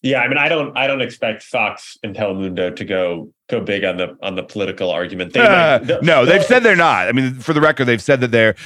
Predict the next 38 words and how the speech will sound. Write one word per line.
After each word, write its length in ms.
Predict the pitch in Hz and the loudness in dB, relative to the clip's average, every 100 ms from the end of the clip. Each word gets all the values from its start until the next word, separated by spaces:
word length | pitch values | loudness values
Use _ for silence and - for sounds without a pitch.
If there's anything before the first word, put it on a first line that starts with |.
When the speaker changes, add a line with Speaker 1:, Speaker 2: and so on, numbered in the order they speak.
| - | -2
Speaker 2:
if 100 | 123 | 0
it 80 | |
doesn't 200 | 139 151 | 2 2
happen 260 | 156 143 135 | 2 2 2
on 120 | 123 | 0
the 80 | 113 | 0
court 380 | - 123 110 98 | 0 2 2 2
or 80 | 107 | 0
on 80 | |
the 60 | 104 | 0
field, 440 | - 117 107 95 | -2 0 0 0
they're 100 | 98 | -2
not 240 | 104 101 - | 0 0 -2
going 280 | 98 92 90 | -8 -8 -10
to 280 | 90 87 | -12 -12
cover 280 | 80 82 65 | -12 -14 -14
it. 100 | 52 _ _ _ - | -20 _ _ _ -4
Speaker 1:
But 300 | 175 170 127 | -2 -2 -2
the, 240 | 175 170 | -2 -2
the, 300 | 143 165 160 | -2 -2 -2
the 160 | 113 143 | -6 -8
good 380 | - 175 226 196 | -6 -6 -6 -8
thing 480 | 202 185 170 156 - | -8 -6 -6 -12 -12
working 520 | 131 135 131 151 135 | -6 -4 -4 -4 -4
in 140 | 135 135 | -4 -4
the 100 | 127 | -4
advantage 380 | 113 120 120 113 | -2 -4 -4 -6
of 60 | |
the 60 | 113 | -4
World 280 | 110 110 117 | -4 -4 -4
Cup, 200 | 110 - | -6 -4
to 80 | 110 | -6
your 180 | 110 | -4
point, 380 | 110 113 107 104 - | -4 -4 -4 -8 -6
is 340 | 110 101 98 | -6 -6 -4
that 320 | 107 101 98 | -2 -2 -4
the, 220 | 104 95 - | -6 -6 -4
the 240 | 107 107 | -6 -6